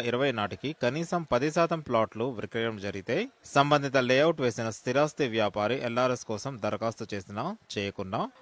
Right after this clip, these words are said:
వాటిని కొనుగోలు చేసిన పౌరులు తాజాగా రిజిస్ట్రేషన్ చేసుకునేందుకు అర్హులు. విక్రయ దస్తావేజు సమయంలో క్రమబద్ధీకరణ ఫీజుతో పాటు పద్నాలుగు శాతం ఓపెన్ స్పేస్ ఛార్జీలు చెల్లించాలి. ఈ మేరకు రిజిస్ట్రేషన్ విభాగం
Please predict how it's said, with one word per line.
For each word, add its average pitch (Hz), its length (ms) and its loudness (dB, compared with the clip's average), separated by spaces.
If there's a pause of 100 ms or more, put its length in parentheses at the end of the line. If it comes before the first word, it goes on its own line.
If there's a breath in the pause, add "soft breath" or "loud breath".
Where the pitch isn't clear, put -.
(180)
వాటిని 175 360 4 (120)
కొనుగోలు 196 300 4
చేసిన 147 300 -2 (140)
పౌరులు 113 340 2 (140)
తాజాగా 165 420 4
రిజిస్ట్రేషన్ 113 600 -6
చేసుకునేందుకు 101 680 -4
అర్హులు. 95 280 -6 (220)
విక్రయ 151 360 4 (100)
దస్తావేజు 135 560 2
సమయంలో 120 360 0
క్రమబద్ధీకరణ 131 760 0 (100)
ఫీజుతో 104 400 -2
పాటు 101 220 -2 (520)
పద్నాలుగు 175 540 4
శాతం 131 280 2 (180)
ఓపెన్ 127 300 -4
స్పేస్ 117 360 -2
ఛార్జీలు 107 420 0
చెల్లించాలి. 98 480 -6 (420)
ఈ - 80 -8
మేరకు 107 400 -2 (240 soft breath)
రిజిస్ట్రేషన్ 160 600 4
విభాగం 127 360 4